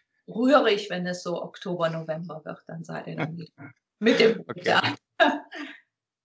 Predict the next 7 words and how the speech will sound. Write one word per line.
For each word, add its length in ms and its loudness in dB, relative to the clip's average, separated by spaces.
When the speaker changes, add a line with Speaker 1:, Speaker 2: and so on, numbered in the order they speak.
Speaker 2:
Ja, 200 4
schön. 320 -2
Tatsächlich, 600 2
ähm, 320 -8
Moderation 680 0
zum 160 -12
Beispiel, 520 -8